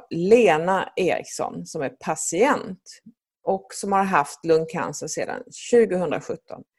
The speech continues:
Och vi kör digitalt idag också eftersom Lena bor i Småland.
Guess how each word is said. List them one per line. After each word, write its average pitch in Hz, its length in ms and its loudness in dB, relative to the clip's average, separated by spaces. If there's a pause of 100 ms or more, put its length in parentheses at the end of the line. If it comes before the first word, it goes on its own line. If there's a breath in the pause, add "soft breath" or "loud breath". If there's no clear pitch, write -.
(720)
Och 214 100 4
vi 254 120 10
kör 254 320 10
digitalt 196 800 8
idag 151 320 6
också 233 320 2
eftersom 156 440 0
Lena 139 560 2
bor 147 520 -4
i 160 60 -6
Småland. - 720 0